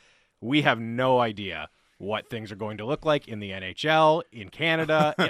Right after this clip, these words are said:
Speaker 1: across the continent on
Speaker 2: Right.
Speaker 1: December twenty-sixth.
Speaker 2: Well, in, in British Columbia, as of one thirty this afternoon, when Adrian Dix and, and Safety Minister Far-, Farnsworth,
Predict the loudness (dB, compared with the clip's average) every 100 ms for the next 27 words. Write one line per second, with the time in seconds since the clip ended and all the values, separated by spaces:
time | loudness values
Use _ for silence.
0 | -2 4 4 4 -2 -2 -2 -2 -6 -14
1 | -16 -4 -2 -2 0 0 0 -6 -8 -8
2 | -4 -4 -4 -6 -6 -4 -2 -2 -2 0
3 | 0 -2 -2 -2 -2 -2 -4 -4 -8 -4
4 | -4 -2 -2 -2 -6 -4 -2 -2 -4 -6
5 | -6 -6 -6 -6 -6 -10 -20 -10 -6 -4
6 | -4 -6 -2 -4 -4 -8 -10 -10 -10 -8
7 | -8 -8 -10 -10 -10 -8 -6 -6 -6 -6
8 | -6 -6 -6 -6 -8